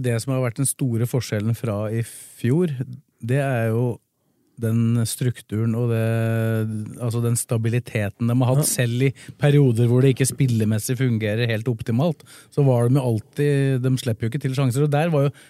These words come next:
Speaker 1: kampen i går litt på riktig spor da, tross alt, for tross alt så skapte jo ikke Tromsø all verden, men det er jo, da må du få luka vekk at de scorer på alle sjansene sine da.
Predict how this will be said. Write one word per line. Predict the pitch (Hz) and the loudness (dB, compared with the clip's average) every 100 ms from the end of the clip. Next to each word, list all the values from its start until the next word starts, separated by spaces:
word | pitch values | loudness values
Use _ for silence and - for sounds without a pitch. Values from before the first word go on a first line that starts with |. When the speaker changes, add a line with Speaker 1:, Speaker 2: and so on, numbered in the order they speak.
| _ - | _ 0
Speaker 1:
kampen | 120 104 123 135 | 0 0 0 2
i | |
går | 120 117 127 | 2 2 2
litt | 120 120 _ _ 131 | 2 -2 _ _ -6
på | 127 113 117 127 | -4 -2 0 0
riktig | 120 110 127 | 0 -2 -2
spor | - 113 143 143 | 0 0 2 2
da, | 101 | 0
tross | 120 120 131 | -2 0 0
alt, | 127 | 0
for | 135 | -2
tross | 123 117 123 | -2 -2 -2
alt | 127 | -2
så | 127 123 - - _ - | -4 -6 -10 -20 _ -2
skapte | - 127 - 147 | 0 0 0 0
jo | 131 | 0
ikke | |
Tromsø | 127 135 101 - 107 | 0 0 -2 -4 -4
all | 110 110 110 | -2 -2 0
verden, | 98 135 131 | -2 -2 0
men | 139 | 2
det | 139 | 2
er | 127 131 | 2 2
jo, | 131 123 | 2 2
da | 127 | 2
må | 135 123 | 2 2
du | |
få | 117 | 2
luka | 139 117 110 | 2 0 0
vekk | 104 110 | -2 -2
at | 104 | -2
de | 127 | -2
scorer | - 113 101 | 0 0 0
på | 110 | 0
alle | 110 110 | 0 0
sjansene | 117 98 104 98 | -2 -2 -4 -2
sine | 110 | 0
da. | 143 | 0